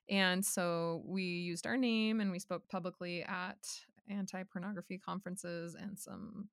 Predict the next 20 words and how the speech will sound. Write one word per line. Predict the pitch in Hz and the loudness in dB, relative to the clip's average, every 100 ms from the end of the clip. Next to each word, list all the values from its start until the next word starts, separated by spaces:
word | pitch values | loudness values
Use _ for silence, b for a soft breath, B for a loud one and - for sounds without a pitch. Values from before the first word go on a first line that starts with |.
| - | -6
pornography | 180 165 165 165 | -2 -2 -4 -8
addiction | 170 165 - 170 | -8 -8 -8 -10
recovery | - 165 175 165 190 | -8 -8 -8 -10 -8
things. | 170 170 - B B B B B | -8 -8 -12 B B B B B
And | 202 190 180 180 | 0 2 0 -2
when | 185 196 196 190 | 0 2 4 2
I | |
found | 190 185 170 | 2 0 2
out | 165 175 - | 2 2 0
that | 185 | -2
all | 175 175 180 180 | 2 2 0 -2
of | 180 | -6
those | 170 170 175 | -4 -2 -2
things | 180 175 170 - | -4 -4 -4 -4
were | 165 147 | -4 -4
lies | 165 156 147 190 262 285 - - - | -2 0 2 2 0 -2 -8 -12 -6
and | 180 175 | -2 -2
that | 160 | -2
I | 175 170 | -2 -2
had | 175 165 170 | -2 -4 -4